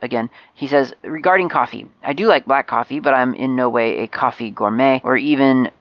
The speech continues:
very knowledgeable on the topic. I'm not sure I can tell apart good coffee from mediocre. I was quite surprised when you talked about Russian slash Greek slash Turkish coffee.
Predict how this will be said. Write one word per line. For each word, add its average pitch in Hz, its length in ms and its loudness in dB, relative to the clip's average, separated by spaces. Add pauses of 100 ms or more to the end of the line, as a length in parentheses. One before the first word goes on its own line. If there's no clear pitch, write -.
very 123 240 0
knowledgeable 127 640 2
on 113 120 -4
the 110 60 -8
topic. 104 420 -4
I'm 151 220 4
not 175 140 2
sure 175 120 0
I 147 60 2
can 135 140 -2
tell 139 180 2
apart 120 380 0
good 147 200 -2
coffee 131 440 -2
from 107 360 -2
mediocre. 110 640 0 (120)
I 143 160 2
was 151 100 2
quite 208 280 0
surprised 175 520 0
when 147 100 -2
you 143 120 -2
talked 147 320 -2
about 135 260 2
Russian 143 600 0
slash 123 300 -2
Greek 135 340 -2
slash 123 280 -2
Turkish 165 360 0
coffee. - 400 -4